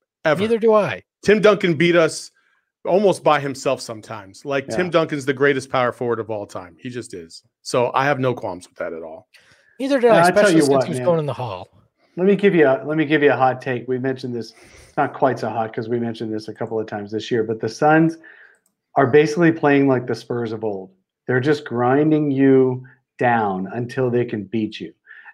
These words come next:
Speaker 3: And
Speaker 2: Mm-hmm.
Speaker 3: that is, that is a huge compliment. And so if, if the Suns can come out on top like the Spurs did for so many years,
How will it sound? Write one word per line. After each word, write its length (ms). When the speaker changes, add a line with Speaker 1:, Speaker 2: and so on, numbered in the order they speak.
Speaker 3:
And 120
Speaker 2:
Mm-hmm. 60
Speaker 3:
that 400
is, 280
that 340
is 160
a 60
huge 280
compliment. 600
And 240
so 380
if, 220
if 160
the 100
Suns 340
can 180
come 200
out 180
on 220
top 280
like 160
the 80
Spurs 380
did 220
for 100
so 180
many 220
years, 300